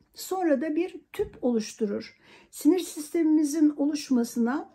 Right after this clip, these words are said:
nörülasyon denir. Bu tüpün ön kısmı oldukça genişleyerek ön beyni oluştururken daha sonraki kısımlar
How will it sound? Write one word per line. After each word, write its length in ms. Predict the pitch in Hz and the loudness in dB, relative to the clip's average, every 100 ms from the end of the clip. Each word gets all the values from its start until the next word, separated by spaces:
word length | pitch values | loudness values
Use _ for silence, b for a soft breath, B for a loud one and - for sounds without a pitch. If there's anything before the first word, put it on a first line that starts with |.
| _ | _
nörülasyon 1160 | 262 285 302 302 269 269 - - 311 302 233 196 | 2 4 4 2 2 -2 -6 -2 0 2 0 -2
denir. 500 | 202 185 175 - - _ | -4 -4 -8 -12 -20 _
Bu 120 | 381 | 0
tüpün 480 | 403 381 294 294 - - - | 2 0 4 2 2 -8 -4
ön 240 | 330 392 | -2 0
kısmı 560 | - 285 - 254 226 - | -2 -4 -2 0 0 0
oldukça 500 | 294 339 339 - 254 | -2 -2 -4 -4 -2
genişleyerek 880 | 226 262 277 - - 349 349 415 - b b _ | 0 0 0 0 -6 -4 -4 -8 -12 b b _
ön 280 | 359 415 349 | -4 0 2
beyni 240 | 285 254 226 | 2 4 4
oluştururken 880 | 240 240 - 294 370 - 349 370 427 247 | 4 0 -8 -8 -8 -6 -6 -6 -8 -2
daha 220 | 269 277 | 0 0
sonraki 500 | 339 359 330 320 330 | -2 -2 -2 -4 -6
kısımlar 580 | 320 294 285 269 269 339 | -6 -2 2 2 2 -2